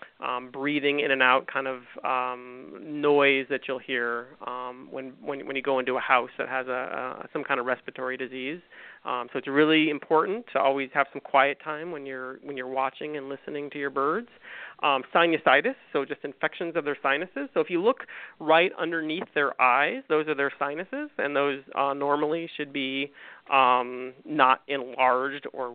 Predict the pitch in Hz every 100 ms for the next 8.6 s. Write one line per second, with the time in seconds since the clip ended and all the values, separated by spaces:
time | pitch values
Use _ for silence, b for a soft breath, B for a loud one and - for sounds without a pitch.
0 | 127 139 135 139 135 147 - 131 127 -
1 | - 143 139 135 139 156 - 131 - -
2 | 135 170 - - B B B B 135 131
3 | 123 127 143 135 - 131 - 139 139 143
4 | 135 - 123 127 127 131 - - 127 -
5 | 135 127 - 139 131 - 143 139 - -
6 | _ _ _ - 135 - - 147 139 135
7 | 135 127 135 131 139 151 156 139 135 135
8 | 139 - 131 131 151